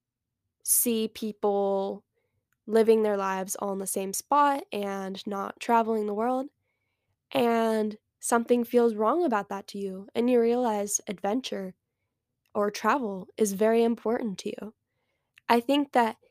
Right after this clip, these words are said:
seeing life without values makes you realize how much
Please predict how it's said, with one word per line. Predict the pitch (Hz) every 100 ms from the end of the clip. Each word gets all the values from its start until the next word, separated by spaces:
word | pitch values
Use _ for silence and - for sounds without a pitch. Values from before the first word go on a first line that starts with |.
| _
seeing | - - - 240 233 233 233 -
life | 208 208 214
without | 202 196 - 196 - -
values | 254 277 311 339 - _ _ _ -
makes | 220 220 214 - - - -
you | 214 208
realize | 190 196 196 190 190 185 185 - _ _
how | - - 208 202
much | 190 190 - - -